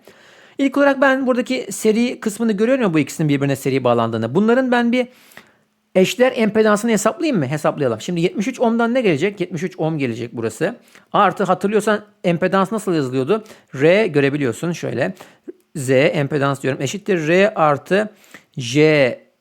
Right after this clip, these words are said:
X olarak yazılıyordu. X kısmı nasıl yazılıyordu? X eşittir X L eksi X C olarak yazılıyordu. Bobinlerin ki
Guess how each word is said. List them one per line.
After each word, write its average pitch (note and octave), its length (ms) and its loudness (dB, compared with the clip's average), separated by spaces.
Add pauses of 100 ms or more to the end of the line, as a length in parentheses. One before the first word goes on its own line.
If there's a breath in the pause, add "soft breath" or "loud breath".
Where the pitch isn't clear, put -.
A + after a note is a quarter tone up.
(160)
X G#3+ 220 -6
olarak A3 360 2
yazılıyordu. G3+ 400 2
X - 260 -8
kısmı G3 280 -8
nasıl D#3 220 -4
yazılıyordu? B2+ 420 -4
X D3 300 -6
eşittir C3+ 440 -4
X - 380 -10
L C#3+ 60 -2
eksi E3 480 0
X - 220 -12
C E3+ 160 -2
olarak G3 340 0
yazılıyordu. F#3+ 600 0 (640 loud breath)
Bobinlerin A3 540 4
ki C#4+ 220 0